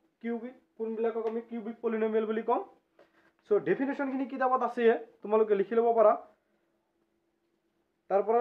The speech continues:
লিখি ল'বা, অথবা মই কৈ আছোঁ একবাৰ শুনি লোৱা। A polynomial of form from A এক্স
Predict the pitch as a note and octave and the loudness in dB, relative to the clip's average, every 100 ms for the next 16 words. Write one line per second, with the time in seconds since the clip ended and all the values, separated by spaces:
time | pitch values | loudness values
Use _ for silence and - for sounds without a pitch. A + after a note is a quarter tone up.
0 | A#3 A3 A3 F#3 G#3 - _ _ _ - | 0 0 2 4 4 2 _ _ _ -14
1 | G#3 C4 B3 B3+ B3 A#3+ A#3 A#3 G#3+ G#3 | -2 2 2 2 4 4 4 0 0 0
2 | A3 A3+ G#3 F4 F4 _ _ - G#3+ A#3 | 0 2 4 4 2 _ _ 0 2 2
3 | B3 C#4 C#4 C#4+ D4+ D4 - A#3 - G#3 | 0 2 2 6 4 4 4 2 4 6
4 | G#3+ G#3 - A#3 G3 A3+ - _ _ _ | 6 6 0 4 4 4 -2 _ _ _
5 | _ _ G#3+ C4+ C4 | _ _ 0 2 -2